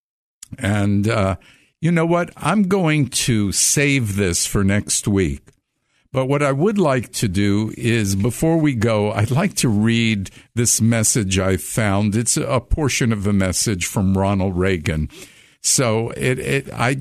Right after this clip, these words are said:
you know, at the end of each program, I, I like to read a former president. So here it is. This is from, uh, August first, nineteen eighty-three. "It is not good enough to have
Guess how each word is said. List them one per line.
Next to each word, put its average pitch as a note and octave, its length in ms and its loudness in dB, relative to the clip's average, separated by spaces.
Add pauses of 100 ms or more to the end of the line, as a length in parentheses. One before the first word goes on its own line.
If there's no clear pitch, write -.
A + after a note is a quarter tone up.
(140)
you D3 160 0
know, C3+ 100 0
at B2+ 200 0
the D3 160 2
end E3 160 2
of C3+ 100 0
each D3 300 0
program, B2 560 0
I, A2 200 0
I A2 120 -2
like A#2+ 320 0
to G#2 440 0
read A2+ 460 0
a G#2+ 100 0
former G#2 420 0
president. F2 680 -4 (560)
So C3 260 0
here D#3 240 2
it D3 120 2
is. D#2 400 -2 (360)
This C#3+ 280 0
is D3+ 140 0
from, B2 520 0
uh, G#2+ 240 0
August B2 380 -2
first, A#2 320 -2
nineteen A#2 480 0
eighty-three. F#2+ 800 -2 (320)
"It D#3 100 0
is D#3+ 200 2
not E3 300 0
good F3 200 0
enough B2+ 400 0
to A#2+ 140 2
have A2 340 0